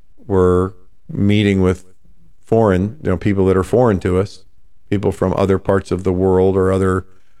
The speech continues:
cultures or other religions or whatever. There, there's certain traditions that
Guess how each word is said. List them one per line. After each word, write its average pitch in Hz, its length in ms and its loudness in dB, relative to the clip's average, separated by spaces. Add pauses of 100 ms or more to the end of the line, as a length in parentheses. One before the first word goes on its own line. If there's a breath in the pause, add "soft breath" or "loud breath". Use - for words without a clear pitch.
(200)
cultures 95 600 0
or 92 140 2
other 92 440 0 (260)
religions 92 640 -2
or 90 80 -2
whatever. 95 480 0 (240 soft breath)
There, - 420 0 (580)
there's 104 260 -2
certain 92 440 0 (140)
traditions 95 720 -2
that - 200 -4